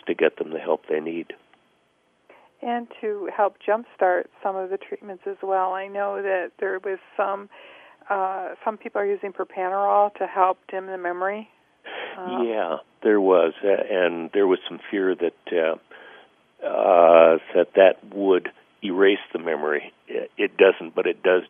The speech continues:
Speaker 1: dim it. Uh, there are, there are medications that do that, but I always wonder if the medications are masking the problem, uh, and whether we ought to be, uh, letting the brain, uh,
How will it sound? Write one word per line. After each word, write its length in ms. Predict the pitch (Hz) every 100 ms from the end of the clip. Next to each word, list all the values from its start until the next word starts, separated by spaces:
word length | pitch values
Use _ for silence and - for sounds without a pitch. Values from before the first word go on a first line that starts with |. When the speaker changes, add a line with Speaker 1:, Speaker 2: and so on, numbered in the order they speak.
| -
Speaker 1:
dim 220 | 92 87
it. 160 | 82 - -
Uh, 200 | 113 87 - - - - - - _ _ _
there 260 | 104 98 95
are, 80 | -
there 320 | 101 101 87
are 60 |
medications 760 | 95 98 98 - 120 107 - 101 -
that 180 | 104 -
do 160 | 101
that, 240 | 90 95 104
but 100 | 90
I 160 | 87 98
always 260 | 110 107 -
wonder 340 | 92 95 87
if 80 | 85 -
the 80 |
medications 800 | 85 87 90 - 101 92 80 80
are 60 | 82
masking 600 | 82 90 87 - 90 82
the 60 |
problem, 600 | 80 - 82 85 85 87
uh, 60 | 82 85 -
and 140 | 85 -
whether 240 | 95 92
we 220 | 82 85 85
ought 200 | 85 -
to 60 | -
be, 400 | 85 82 80 78
uh, 100 | 80 _ - - - - _ _ 127
letting 360 | 107 101 95
the 80 | 85
brain, 640 | - 92 95 92 92 85
uh, 200 | 85 85